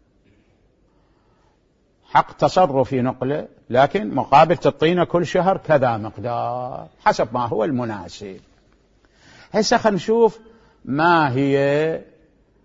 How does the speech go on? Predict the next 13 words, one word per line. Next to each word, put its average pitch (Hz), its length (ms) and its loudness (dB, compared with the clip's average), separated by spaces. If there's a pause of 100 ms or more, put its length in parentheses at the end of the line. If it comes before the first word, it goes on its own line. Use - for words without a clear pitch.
(520)
ما 143 280 2
هو 135 240 2
المدرك 160 580 0
في 135 280 -2
ذلك، 120 540 0 (420)
ما 139 220 2
هو 127 200 -2
المدرك 123 460 -4
في 120 160 -6
عدم 127 340 0
جواز 120 520 0
نقل 120 360 -4
الأرض 165 720 4